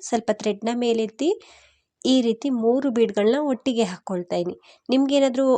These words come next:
ಹಾಕೋದಿಕ್ಕೆ ಬರೋದಿಲ್ಲ ಅಂದ್ರೆ, ಅಂದ್ರೆ ನೀವೇನಾದ್ರೂ ಬಿಗಿನರ್ಸ್ ಆಗಿದ್ರೆ ಒಂದೊಂದೇ ಬೀಡ್‌ನ ಹಾಕೊಳ್ಳಿ ಥ್ರೆಡ್ಡಿಗೆ. ಈ ರೀತಿ ಮೂರು ಬೀಡ್‌ಗಳನ್ನ ಒಟ್ಟಿಗೆ ಹಾ-, ಒಟ್ಟಿಗೆ ಹಾಕ್ಕೊಂಡು, ಆ, ಮಧ್ಯೆ ಬೀಡ್ ಏನಿರುತ್ತೆ ಅದನ್ನ ಈ ರೀತಿ ಲೆಫ್ಟ್ ಹ್ಯಾಂಡಲ್ಲಿ ಇಟ್ಕೊಂಡು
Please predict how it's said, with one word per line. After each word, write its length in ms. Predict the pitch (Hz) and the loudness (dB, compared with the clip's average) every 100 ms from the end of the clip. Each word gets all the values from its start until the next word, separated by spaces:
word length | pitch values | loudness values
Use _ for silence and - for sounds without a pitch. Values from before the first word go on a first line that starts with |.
| - 196 | 0 -6
ಹಾಕೋದಿಕ್ಕೆ 640 | - 220 233 254 233 247 | 0 0 2 -2 0 -2
ಬರೋದಿಲ್ಲ 520 | 208 214 220 233 214 202 | 0 0 0 -2 -2 -2
ಅಂದ್ರೆ, 260 | 190 196 | -4 -4
ಅಂದ್ರೆ 220 | 202 196 226 | -4 -2 0
ನೀವೇನಾದ್ರೂ 420 | 220 220 208 202 | 2 2 0 -4
ಬಿಗಿನರ್ಸ್ 540 | 185 180 233 277 - | -4 -2 -2 -4 -4
ಆಗಿದ್ರೆ 360 | 208 180 196 330 - - _ _ | -4 -4 -2 -4 -4 -20 _ _
ಒಂದೊಂದೇ 440 | 226 233 254 247 | -2 0 0 0
ಬೀಡ್‌ನ 300 | 233 214 190 220 | -2 -2 0 -2
ಹಾಕೊಳ್ಳಿ 440 | 196 190 202 208 | -2 -8 -2 -2
ಥ್ರೆಡ್ಡಿಗೆ. 500 | 226 208 165 180 202 349 - _ - - - - _ | 0 -4 -4 -4 -2 -2 -6 _ -20 -20 -20 -20 _
ಈ 160 | 277 320 | 2 4
ರೀತಿ 220 | 302 302 | 2 0
ಮೂರು 360 | 277 247 262 302 | 2 2 2 2
ಬೀಡ್‌ಗಳನ್ನ 480 | 262 240 247 247 240 214 | 0 0 0 0 0 -2
ಒಟ್ಟಿಗೆ 380 | 214 - 220 226 | -2 -2 0 -2
ಹಾ-, 200 | 190 - - | -2 -4 -6
ಒಟ್ಟಿಗೆ 360 | 226 302 277 | -2 0 0
ಹಾಕ್ಕೊಂಡು, 540 | 220 196 - 185 185 285 453 - - _ _ _ | 0 -4 -4 -4 0 0 0 -8 -20 _ _ _
ಆ, 160 | 240 233 | 0 2
ಮಧ್ಯೆ 480 | 233 233 240 339 311 | 2 0 2 0 2
ಬೀಡ್ 360 | 233 277 269 247 | 0 0 0 2
ಏನಿರುತ್ತೆ 600 | 233 269 247 208 196 247 | 4 4 2 0 0 -2
ಅದನ್ನ 260 | 254 233 254 254 | 0 2 0 -2
ಈ 100 | 247 | -2
ರೀತಿ 220 | 233 226 247 | -2 -2 0
ಲೆಫ್ಟ್ 340 | 220 214 - | 0 0 0
ಹ್ಯಾಂಡಲ್ಲಿ 300 | 277 269 233 | 0 2 -2
ಇಟ್ಕೊಂಡು 460 | 214 - 196 202 | -4 -4 -2 0